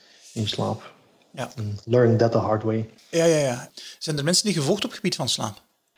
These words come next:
Speaker 1: Niet meer. Ik
Speaker 2: Ja.
Speaker 1: heb er een tijdje echt hard mee bezig geweest, waar ik ook problemen mee had,
Speaker 2: Aha.
Speaker 1: eh, met dat inslapen. En, en wel wat dingen over gelezen.
Speaker 2: Mhm.
Speaker 1: En, en er zijn wel een aantal interessante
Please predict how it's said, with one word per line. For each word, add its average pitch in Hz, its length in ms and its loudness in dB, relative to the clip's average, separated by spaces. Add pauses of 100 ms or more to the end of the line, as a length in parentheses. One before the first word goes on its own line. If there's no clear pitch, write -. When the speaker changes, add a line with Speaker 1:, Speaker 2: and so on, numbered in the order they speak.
Speaker 1:
Niet 156 240 6
meer. 139 440 4
Ik 143 120 -6
Speaker 2:
Ja. - 60 -6
Speaker 1:
heb 143 120 4
er 143 80 2
een 131 120 2
tijdje 151 380 -2 (140)
echt - 180 -14
hard - 160 0
mee 131 80 0
bezig 123 300 0
geweest, 160 160 -2
waar 139 140 0
ik 131 120 -2
ook - 80 -18
problemen 120 440 2
mee 151 100 2
had, 143 180 0
Speaker 2:
Aha. 135 300 -2
Speaker 1:
eh, 117 180 -4
met 113 160 -2
dat 110 120 -4
inslapen. 147 640 -2 (140)
En, 113 260 -2
en 110 580 -2
wel 120 120 4
wat 120 140 4
dingen 127 200 4
over 120 220 4
gelezen. 131 580 2
Speaker 2:
Mhm. 113 280 -4 (480)
Speaker 1:
En, 110 220 -8
en - 140 -20
er 110 80 -6
zijn 107 200 0
wel 117 100 2
een 110 100 0
aantal 113 540 0
interessante 117 1080 0